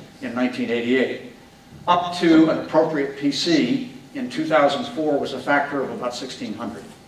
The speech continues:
So right away you see a, a phenomenon here that's quite unusual, namely that the, the mathematics, the science, the algorithms contribute more than the machines.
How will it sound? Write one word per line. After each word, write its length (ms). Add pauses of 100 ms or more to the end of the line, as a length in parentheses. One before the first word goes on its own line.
(880)
So 160
right 260
away 240
you 80
see 260
a, 220
a 40
phenomenon 640
here 200
that's 200
quite 280
unusual, 640
namely 420
that 300
the, 260 (380)
the 60
mathematics, 720
the 100
science, 840 (360)
the 80
algorithms 840 (420)
contribute 480
more 560 (120)
than 120
the 60
machines. 540